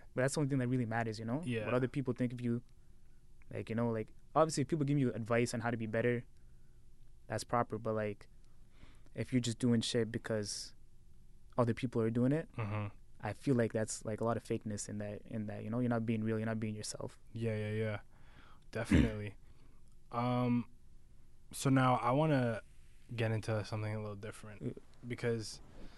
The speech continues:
Speaker 2: Babs and Donnie is a scary sight, I think.
Speaker 1: It is, man. When, when we link up, bro, it's always, you don't know what's gonna happen, you know?
Speaker 2: I actually,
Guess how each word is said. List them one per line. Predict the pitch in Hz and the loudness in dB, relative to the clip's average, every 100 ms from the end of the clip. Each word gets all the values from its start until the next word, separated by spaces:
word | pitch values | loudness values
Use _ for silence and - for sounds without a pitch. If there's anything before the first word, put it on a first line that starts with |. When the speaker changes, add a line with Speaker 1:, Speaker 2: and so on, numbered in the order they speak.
| - - - - - - - - - - - - - - - - - - 135 | -16 -16 -12 -12 -12 -14 -14 -16 -16 -16 -16 -16 -16 -16 -16 -16 -16 -10 -4
Speaker 2:
Babs | 127 131 139 139 135 135 - - - - - - | 0 6 6 6 4 0 -4 -14 -16 -18 -16 -8
and | 113 107 | -6 0
Donnie | 117 117 120 120 120 117 - - - - - - - - - | 2 4 6 4 4 2 -4 -8 -8 -4 2 2 2 2 2
is | 104 | 4
a | 101 | 4
scary | - - 113 113 110 | 2 2 2 2 0
sight, | - 110 104 101 | 0 0 0 -2
I | 101 | -2
think. | - 101 101 - - - - - | -2 -4 -6 -8 -10 -10 -8 -2
Speaker 1:
It | 123 | 0
is, | 110 | 0
man. | 104 107 107 | -2 -2 -2
When, | 110 110 113 | -2 -4 -2
when | 117 123 | 0 2
we | |
link | 123 123 | 2 2
up, | 123 - | -2 -2
bro, | 120 120 123 - - | -2 0 -2 -6 -14
it's | - | -2
always, | 120 117 107 - - - - - - - - | 2 2 0 -6 -12 -16 -16 -18 -16 -14 2
you | 131 | 6
don't | 151 | 8
know | |
what's | 127 - | 6 4
gonna | 104 | -2
happen, | 104 104 104 | -2 -4 -6
you | 107 | -4
know? | 131 | 0
Speaker 2:
I | 123 143 | 4 6
actually, | - 127 | 6 0